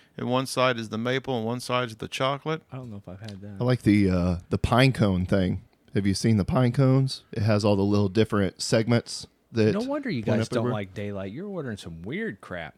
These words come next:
Speaker 3: <laughs>
Speaker 1: Well, Daylight's got the
Speaker 3: I
Speaker 1: sticky
Speaker 3: grew up on Daylight,
Speaker 1: Daylight's
Speaker 3: man.
Speaker 1: got the sticky bun. I used to have to wait till, like, the end of June to make those myself. <coughs> Thank you.
Speaker 3: Yeah.
Speaker 1: So anyway, we had, uh, a meeting,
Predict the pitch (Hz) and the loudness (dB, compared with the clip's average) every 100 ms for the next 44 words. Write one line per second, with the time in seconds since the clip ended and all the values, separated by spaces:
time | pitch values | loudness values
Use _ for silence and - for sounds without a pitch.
0 | - - - - - - _ _ - 143 | 6 8 8 4 -20 -20 _ _ -8 2
1 | 131 180 151 - 123 - - - 151 139 | 4 6 2 2 -2 -2 -4 4 8 8
2 | 160 127 98 214 123 160 180 135 135 139 | 8 6 2 0 2 4 8 6 6 2
3 | 131 110 - 160 123 104 104 104 147 143 | 2 -6 -4 -2 -2 -2 -2 0 0 0
4 | 120 120 117 117 117 113 110 113 117 104 | 0 0 0 -2 0 -2 -2 -4 -6 -6
5 | 117 131 113 101 98 104 98 95 117 110 | -4 -4 -2 -4 -4 -6 -6 -10 -6 -6
6 | 98 _ _ _ _ _ _ _ _ - | -8 _ _ _ _ _ _ _ _ -14
7 | - - 170 - _ - - - - - | -14 -8 -6 -6 _ -10 -10 -12 -18 -14
8 | - 92 - 95 - - - - - - | -10 -10 -10 -14 -14 -16 -16 -18 -20 -20
9 | - - - - - 247 254 190 135 113 | -20 -20 -20 -16 -10 -2 0 2 4 4
10 | 110 123 _ _ 139 139 147 147 139 127 | 2 -4 _ _ -4 0 4 6 6 4
11 | 113 113 110 101 101 117 120 98 104 | 0 0 2 0 -4 -4 -2 -2 -8